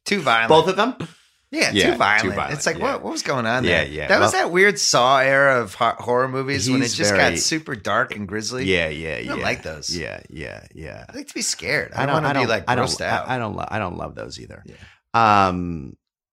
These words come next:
Speaker 2: there are some movies that are just super, it's so bloody. It's, like, almost like a joke. Like, I don't mind that. But
Speaker 1: I
Speaker 2: I
Speaker 1: always
Speaker 2: guess
Speaker 1: caught 'em, like, torture porn.
Speaker 2: Yeah, well, that's not good. I don't like that. Okay. So, so anyway, back to my John Carpenter story. So, so I said, "Can I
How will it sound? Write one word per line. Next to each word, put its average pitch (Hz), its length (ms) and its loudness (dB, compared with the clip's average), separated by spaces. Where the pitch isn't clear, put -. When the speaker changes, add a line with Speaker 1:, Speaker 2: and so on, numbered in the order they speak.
Speaker 2:
there 131 160 8
are 147 180 8
some 107 380 2
movies 107 320 -2
that 92 100 -2
are 87 80 0
just 82 320 -6
super, 85 340 -4
it's 82 160 -4
so 80 180 -2
bloody. 76 380 -4
It's, - 160 -10
like, 76 220 -2
almost 73 240 -14
like 69 120 -12
a 71 60 -14
joke. 69 340 -10
Like, 76 140 -12
I 76 40 -10
don't 76 160 -8
mind 60 220 -18
that. 58 260 -16
But - 100 -10
Speaker 1:
I - 20 2
Speaker 2:
I 147 60 4
Speaker 1:
always 190 180 0
Speaker 2:
guess - 40 -10
Speaker 1:
caught 143 200 2
'em, 117 100 -4
like, 90 180 -8
torture 101 380 -8
porn. 80 460 -14
Speaker 2:
Yeah, 95 120 0
well, 92 140 2
that's 98 240 2
not 60 220 -10
good. - 180 -16
I 85 80 -8
don't 78 120 -8
like - 180 -16
that. 104 200 -16
Okay. 147 320 2
So, 151 560 6
so 135 440 6
anyway, 131 420 2
back 110 220 2
to - 60 -8
my 107 60 0
John 92 220 0
Carpenter 90 260 -4
story. 90 300 -6
So, 120 440 -2
so 120 280 -4
I 113 140 2
said, 110 340 -6
"Can 131 160 -8
I 196 280 -2